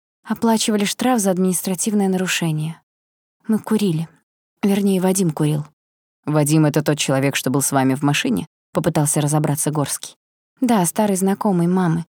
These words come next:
Мы ехали в Зименск, и по дороге всё это случилось". На глаза Оливии вдруг навернулись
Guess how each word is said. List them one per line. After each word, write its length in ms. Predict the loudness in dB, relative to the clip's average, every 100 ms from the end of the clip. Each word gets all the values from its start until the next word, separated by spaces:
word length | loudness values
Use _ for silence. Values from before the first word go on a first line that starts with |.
| _ _ _
Мы 100 | 0
ехали 320 | 2 2 2 2
в 40 |
Зименск, 520 | 2 2 2 0 -4
и 40 | -6
по 100 | -2
дороге 380 | 2 2 0
всё 220 | -2 -2 -4
это 180 | -4
случилось". 680 | -6 -4 -4 -4 -4 -6 -10 -14 _ _ _ -2
На 120 | 0
глаза 320 | 2 2 2
Оливии 320 | 0 0 0
вдруг 300 | -2 -4 -4
навернулись 600 | -4 -2 0 -2 -2 -6